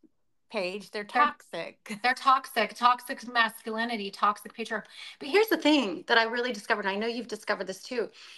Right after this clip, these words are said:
Speaker 2: is that women are just as responsible for the patriarchy as the men, because we have a wounded feminine. We have, we have, um, victimized ourselves. And that was really, like, my process of getting divorced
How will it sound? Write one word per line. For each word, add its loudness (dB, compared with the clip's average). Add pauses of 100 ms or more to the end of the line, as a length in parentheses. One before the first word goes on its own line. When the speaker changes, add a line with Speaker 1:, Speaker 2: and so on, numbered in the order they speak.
(140)
Speaker 2:
is 0
that 2
women 4
are 0
just -6
as -8
responsible 0
for -6
the -4
patriarchy -2
as -10
the -12
men, -2 (460)
because -2
we 0
have 4
a 0
wounded 0
feminine. 2
We -2
have, 2 (480)
we -6
have, 4 (540)
um, 4 (100)
victimized 0
ourselves. -2 (200)
And 4
that 6
was -4
really, -2
like, 2
my 0
process 0
of -10
getting -4
divorced -2